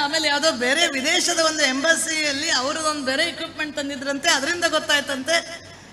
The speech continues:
ಸಾವಿರದ ಎರಡ್ನೂರು ಪಿ ಪಿ ಎಮ್ ಅಷ್ಟು ಏರ್ ಕ್ವಾಲಿಟಿ ಇಂಡೆಕ್ಸ್ ಇದೆ, ದೆಹಲಿಯಲ್ಲಿದೆ. ಹೀಗಾಗಿ ನನಗನ್ಸುತ್ತೆ ಒಂಥರ ನಮ್ಮ ಬದುಕಿನ ಜೀವನ ಶೈಲಿ ಏನಿದೆ ಇವತ್ತು, ಅಂದ್ರೆ ನಾವು ಎಷ್ಟು ಈ ಥರದ,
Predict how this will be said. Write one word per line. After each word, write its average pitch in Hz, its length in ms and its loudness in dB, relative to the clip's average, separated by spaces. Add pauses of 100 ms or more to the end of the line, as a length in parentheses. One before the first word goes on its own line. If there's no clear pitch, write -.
ಸಾವಿರದ 269 320 2
ಎರಡ್ನೂರು 269 600 -2
ಪಿ 269 180 -6
ಪಿ 277 120 -6
ಎಮ್ 269 300 0
ಅಷ್ಟು 262 680 -6 (280)
ಏರ್ 294 160 0
ಕ್ವಾಲಿಟಿ 277 320 -4
ಇಂಡೆಕ್ಸ್ 269 380 -6
ಇದೆ, 269 400 -4
ದೆಹಲಿಯಲ್ಲಿದೆ. 240 580 0
ಹೀಗಾಗಿ 247 840 -4 (320)
ನನಗನ್ಸುತ್ತೆ 285 760 -2
ಒಂಥರ 269 380 -2 (720)
ನಮ್ಮ 254 260 -2
ಬದುಕಿನ 254 540 -2
ಜೀವನ 285 460 0
ಶೈಲಿ 294 420 0
ಏನಿದೆ 269 340 2
ಇವತ್ತು, 226 500 0 (380)
ಅಂದ್ರೆ 262 520 0 (260)
ನಾವು 240 160 -4
ಎಷ್ಟು 277 420 -2
ಈ 320 40 0
ಥರದ, 311 280 0